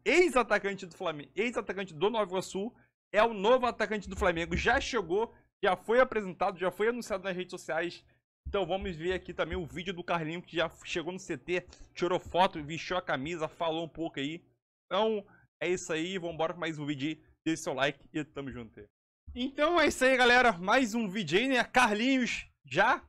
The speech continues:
chegou no Flamengo e já foi apresentado, né? Anúncio oficial, foto com a camisa, e só falta aquela famosa entrevista coletiva, né? Nesse domingo o Flamengo ganhou do Nova Iguaçu por um a zero, se consagrou campeão estadual, né, pela trigésima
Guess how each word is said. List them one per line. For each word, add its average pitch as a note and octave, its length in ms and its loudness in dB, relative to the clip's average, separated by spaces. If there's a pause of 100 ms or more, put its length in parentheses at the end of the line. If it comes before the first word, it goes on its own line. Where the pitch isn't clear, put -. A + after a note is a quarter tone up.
(120)
chegou G3 480 2
no G#3+ 100 -4
Flamengo G3 480 -2
e F#3+ 40 -4
já F#3+ 180 0
foi A3+ 280 0
apresentado, F3 720 0
né? B2+ 180 -10 (480)
Anúncio G3 460 2
oficial, G3 640 4
foto G3+ 400 2
com F#3+ 100 -4
a F#3 80 -8
camisa, F3 580 -2
e E3+ 40 -4
só G3 120 -4
falta G#3+ 280 -2
aquela G#3+ 360 -2
famosa F#3+ 540 0
entrevista G3 580 -2
coletiva, D3+ 520 0
né? A#2+ 140 -4 (720)
Nesse C4 300 0
domingo B3 280 2
o - 40 -8
Flamengo A3 380 2
ganhou A#3+ 580 6 (560)
do D#3 80 -2
Nova F3+ 160 4
Iguaçu E3+ 280 -2
por F#3 200 -2
um G3 60 0
a F3 60 2
zero, F#3 280 2
se - 160 -6
consagrou G#3 500 0
campeão G#3+ 560 0
estadual, F#3 500 2
né, A#3 100 -2
pela F3 200 0
trigésima E3 500 -2